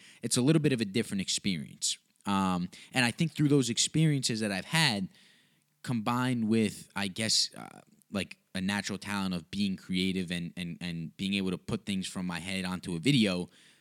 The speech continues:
I come up with the, with the ideas and the skits. I've never really sat down and,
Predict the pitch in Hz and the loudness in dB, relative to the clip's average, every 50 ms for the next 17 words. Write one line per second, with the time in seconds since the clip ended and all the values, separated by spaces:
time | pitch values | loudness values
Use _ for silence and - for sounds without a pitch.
0 | _ _ _ _ _ _ _ _ - 98 92 - - - 117 110 101 - 95 78 | _ _ _ _ _ _ _ _ -4 -4 -4 -4 -4 -2 -2 -2 -2 -2 -4 -6
1 | 82 80 85 92 _ 101 95 95 98 - - 90 90 87 85 85 90 95 92 82 | -6 -8 -10 -10 _ -2 0 0 0 0 0 -2 0 0 0 0 0 0 0 0
2 | 80 80 78 - - - 104 76 - - - - _ - _ _ _ _ _ _ | -2 -4 -2 -2 -2 -2 -2 -6 -4 -6 -8 -8 _ -20 _ _ _ _ _ _
3 | _ _ _ - 131 156 180 180 175 156 143 127 107 - - - 113 110 104 - | _ _ _ -2 0 2 4 4 6 6 4 4 2 2 0 0 0 -2 -4 -4
4 | 104 98 98 92 87 85 78 | -4 -4 -2 -4 -4 -6 -8